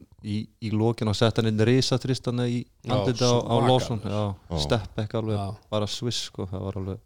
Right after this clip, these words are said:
Speaker 2: Það var alveg bara, þú veist, það, það bjó til leikinn aftur.
Speaker 1: Já,
Speaker 2: Eða, þú veist,
Speaker 1: já.
Speaker 2: þetta var, þetta, þeir hefðu siglt þessu öðruvísi, held ég.
Speaker 1: Já, þetta var risakrá, sko.
Speaker 2: Mhm. En já, ég meina, við erum svona sem höfum komið aðeins inn á það, en þú veist, Tindastólsliðið, ég meina, hvað þurfa þeir að gera öðruvísi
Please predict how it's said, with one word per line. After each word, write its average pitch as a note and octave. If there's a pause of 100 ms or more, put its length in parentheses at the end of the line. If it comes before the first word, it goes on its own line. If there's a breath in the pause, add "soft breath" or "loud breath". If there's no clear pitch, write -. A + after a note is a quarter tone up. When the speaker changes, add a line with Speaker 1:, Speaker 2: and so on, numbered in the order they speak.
(100)
Speaker 2:
Það A#2+
var A#2+
alveg A2
bara, A2
þú -
veist, -
það, -
það B2+ (360)
bjó C3
til C3
leikinn B2
aftur. A2
Speaker 1:
Já, A2
Speaker 2:
Eða, A#2
þú A#2
veist, A#2
Speaker 1:
já. A#2+
Speaker 2:
þetta A2
var, G2+
þetta, A2+
þeir B2
hefðu B2
siglt -
þessu G#2+
öðruvísi, A2
held G2+
ég. -
Speaker 1:
Já, G2 (720 loud breath)
þetta A2+
var G2
risakrá, G#2
sko. -
Speaker 2:
Mhm. G2 (920 loud breath)
En A#2+
já, B2 (220)
ég D3+
meina, C#3
við C#3+
erum C#3
svona D3
sem C3+
höfum C#3
komið D#3
aðeins D3
inn D#3+
á C#3+
það, A#2+
en A#2+
þú A#2+
veist, -
Tindastólsliðið, C3+
ég A2
meina, A#2
hvað C#3+
þurfa D#3
þeir C3+
að A#2
gera C#3+
öðruvísi B2+